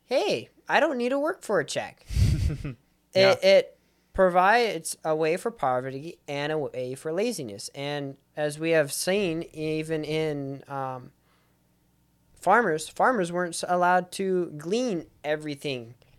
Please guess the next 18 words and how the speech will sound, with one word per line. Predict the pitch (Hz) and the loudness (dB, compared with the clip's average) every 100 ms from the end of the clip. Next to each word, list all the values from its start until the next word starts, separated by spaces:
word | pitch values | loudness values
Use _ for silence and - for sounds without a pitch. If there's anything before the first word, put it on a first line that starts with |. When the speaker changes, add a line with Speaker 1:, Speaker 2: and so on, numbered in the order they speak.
| _ _ | _ _
Speaker 1:
from | - 160 151 | 0 2 4
their, | 143 127 120 - | 4 4 -2 -6
their | 135 | -6
crops. | - 110 - | -4 -6 -2
They | 165 | 0
were | 190 | 0
supposed | 196 185 180 170 | 0 -2 -2 -2
to | |
leave | 151 175 185 135 139 - | -4 -2 -2 -4 -8 -4
what | 156 156 | 0 0
was | 147 | 0
Speaker 2:
Hmm. | 151 | 0
Speaker 1:
laying | 165 160 | 0 0
on | 151 | -2
the | |
ground | 139 175 190 135 139 _ _ _ _ | -2 0 0 -2 -6 _ _ _ _
for | - 160 156 | 0 4 4
the, | 147 | 0